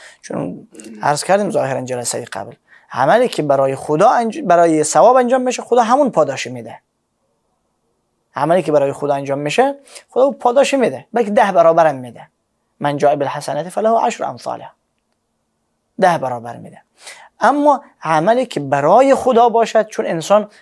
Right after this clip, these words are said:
تمام سعی و تلاشش اینه که اون چه دارد به محضر پروردگار عالم تقدیم کنه، خدا بالاترین مصلحتش، نه ثواب عمل، نه،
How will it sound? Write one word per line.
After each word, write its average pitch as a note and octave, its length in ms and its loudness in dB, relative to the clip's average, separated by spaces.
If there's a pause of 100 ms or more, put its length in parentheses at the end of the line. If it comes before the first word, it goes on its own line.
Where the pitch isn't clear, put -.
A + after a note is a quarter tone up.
(160)
تمام F3 580 2 (300)
سعی F#3 460 2
و D#3 80 4
تلاشش F3+ 480 -2
اینه G3 240 -2
که - 140 -10
اون G#3+ 200 -6
چه D#3+ 140 -6
دارد E3 380 4 (420)
به C#3+ 80 -4
محضر D3 340 0
پروردگار B2+ 580 -4
عالم B2 380 -10 (220)
تقدیم D3 440 -4
کنه، C#4 340 0 (380)
خدا E3+ 400 0
بالاترین E3 880 2
مصلحتش، C#3 580 -2
نه F3 180 0
ثواب D#3+ 420 2
عمل، C#3 260 -4
نه، F3+ 240 -2